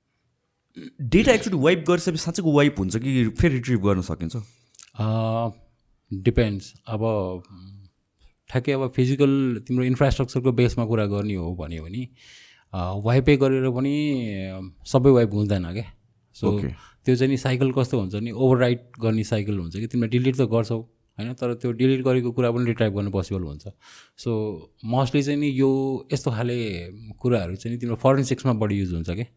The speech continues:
Speaker 1: केमा, केमा?
Speaker 2: फोरेन्सिक्स हुन्छ। So,
Speaker 1: फोरेन्सिक्समा।
Speaker 2: डिजिटल फोरेन्सिक्स गर्ने बेलामा।
Speaker 1: ओके।
Speaker 2: So, अब कुनै इन्सिडेन्ट भयो भन्यो भने त्यहाँनिरबाट चाहिँ नि अब even फोनबाट निकाल्नु पऱ्यो, तिम्रो कम्प्युटरको स्टोरेजबाट निकाल्नु पऱ्यो भने चाहिँ नि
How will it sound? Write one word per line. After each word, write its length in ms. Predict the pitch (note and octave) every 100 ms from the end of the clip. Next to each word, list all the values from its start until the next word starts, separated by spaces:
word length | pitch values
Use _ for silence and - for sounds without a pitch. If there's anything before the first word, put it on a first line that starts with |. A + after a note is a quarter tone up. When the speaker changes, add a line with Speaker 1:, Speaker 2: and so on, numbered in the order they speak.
| -
Speaker 1:
केमा, 140 | B2+ A2+
केमा? 200 | B2 D3+
Speaker 2:
फोरेन्सिक्स 640 | - B2 B2 A#2 A#2+ -
हुन्छ। 140 | E2+
So, 60 | G#2+
Speaker 1:
फोरेन्सिक्समा। 380 | A2+ A#2 G#2+ A2+
Speaker 2:
डिजिटल 180 | A2 A#2
फोरेन्सिक्स 480 | A#2+ A2+ A2 -
गर्ने 220 | G#2+ G2+ G2
बेलामा। 320 | G2 G#2 B2
Speaker 1:
ओके। 680 | - G#2 F#2 E2 _ _
Speaker 2:
So, 120 | G#2+ F#2+
अब 240 | G2+ G2+
कुनै 180 | A2+ A2+
इन्सिडेन्ट 380 | A2 G#2 A2+ G#2
भयो 520 | F2+ F2+ G2+ A2+ A2+ F#2+
भन्यो 180 | E2+ F2
भने 160 | B2
त्यहाँनिरबाट 600 | A#2+ A2+ A#2 A2+ A2 A2
चाहिँ 180 | G#2+ A#2
नि 80 | A2+
अब 340 | G#2 G#2+ G2+ _ _ -
even 180 | C#3 B2+
फोनबाट 380 | C3 C#3 C#3 C3
निकाल्नु 400 | B2 A2+ G#2 G#2+
पऱ्यो, 220 | G#2 G#2+
तिम्रो 220 | A#2 A2+
कम्प्युटरको 380 | A#2 A#2 A#2 A#2
स्टोरेजबाट 600 | - C#3 C#3+ C3+ B2+ A#2+
निकाल्नु 360 | A2+ G#2+ G#2 G#2
पऱ्यो 300 | G#2+ G#2+ F2+
भने 140 | D#2
चाहिँ 220 | F#2+ A2+
नि 80 | B2